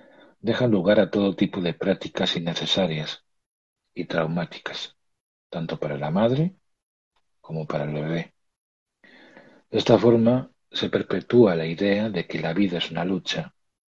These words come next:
y que es difícil, lo cual propicia a la violencia en el mundo. La llegada de un nuevo ser a este mundo es un acontecimiento absolutamente sagrado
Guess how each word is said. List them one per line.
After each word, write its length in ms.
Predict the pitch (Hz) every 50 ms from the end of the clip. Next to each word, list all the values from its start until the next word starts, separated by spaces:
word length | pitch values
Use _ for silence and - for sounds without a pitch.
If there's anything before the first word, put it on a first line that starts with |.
| _ _ _
y 120 | - 98 95
que 100 | - 101
es 80 | 92
difícil, 520 | 113 104 - - 98 87 - - 80 73 - _ _ _ _ _ _ _ _ _ _ _ _ _ _ _ -
lo 120 | 78 -
cual 220 | - 98 98 -
propicia 640 | - - 87 78 - - 110 - - - 131 143 160 - - _ - _ _ _ _ _ _ _ - -
a 100 | - 92
la 120 | 87 85
violencia 540 | 80 80 80 82 82 85 85 80 - 80 80
en 80 | 76
el 100 | 76 78
mundo. 440 | 76 78 78 76 73 - - - _ _ - - - - - - - - - - - _ _ _ _ _ _ _ _ - - - - - - _ _ _ _ - - - - - - - - - - - - - - - - - - _ - -
La 100 | - 92
llegada 360 | 95 107 98 117 113 120 120
de 80 | 117
un 140 | 117 113 110
nuevo 240 | 110 113 110 110 104
ser 280 | - - - 110 104 95
a 80 | 92
este 220 | 92 - - 104 101
mundo 440 | 104 107 107 98 90 85 90 90
es 200 | 87 87 - -
un 100 | 98 92
acontecimiento 1040 | 92 87 - - 82 82 82 80 - - 82 82 85 90 90 87 - 92 92 90 - -
absolutamente 760 | - - - - - 92 87 - 92 92 92 - - - 95
sagrado 560 | - - 82 80 87 87 85 80 - - -